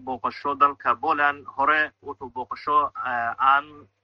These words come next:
la shaacin ama qarsoodiya uu ku tegay, eh, waddanka Ukraine. Eh, waana markii ugu horreysay ee uu booqdo magaalada Kiev, eh,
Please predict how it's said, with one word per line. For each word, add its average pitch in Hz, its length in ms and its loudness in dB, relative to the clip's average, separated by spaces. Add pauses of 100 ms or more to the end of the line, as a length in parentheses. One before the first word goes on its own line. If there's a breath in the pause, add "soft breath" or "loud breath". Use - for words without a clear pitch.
(120)
la 127 140 -4
shaacin 135 520 -2
ama 135 220 2
qarsoodiya 120 720 -4
uu 127 80 -6
ku 147 120 -10
tegay, 135 600 -6
eh, 113 160 -2
waddanka 120 320 -6 (100)
Ukraine. 151 440 -4 (760 soft breath)
Eh, 131 280 4
waana 156 220 6
markii 175 300 -4
ugu 185 160 -2
horreysay 151 600 -6
ee 143 80 0
uu 135 180 -6
booqdo 127 320 -4
magaalada 135 360 -2
Kiev, 143 460 -6
eh, 117 400 -8